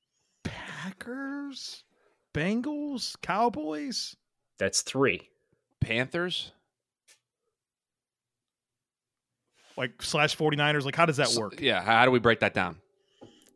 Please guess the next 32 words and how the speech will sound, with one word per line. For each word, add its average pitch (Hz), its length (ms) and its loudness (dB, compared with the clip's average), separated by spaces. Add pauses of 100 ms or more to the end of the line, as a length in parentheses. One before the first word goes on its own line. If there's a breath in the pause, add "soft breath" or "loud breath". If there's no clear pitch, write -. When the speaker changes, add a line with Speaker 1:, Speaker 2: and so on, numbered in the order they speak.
(220)
Speaker 2:
Uh, 107 840 2
the 120 60 4
Speaker 3:
Wherever 208 360 10
Christian 233 320 8
Speaker 2:
Panthers 220 80 4 (400)
Speaker 3:
McCaffrey's - 20 4
money 196 300 6
is 165 160 6
the 156 80 4
most, 160 360 6
that's 147 200 6
the - 80 -12
team 160 260 6
I'd 131 120 8
like 123 160 6
to 123 80 4
guess. - 380 0
<laughs> - 40 -4 (4000 loud breath)
Speaker 2:
I, 110 280 -2
I'm 110 420 -2
Speaker 1:
Uh, 151 40 0
Speaker 2:
having 175 280 6
a 135 60 8
hard 139 120 8
Speaker 3:
we 165 60 8
did 160 100 6
Speaker 2:
time 139 120 8
figuring 131 360 6
out 127 200 6
how 131 180 8
this 127 260 4
is 110 300 2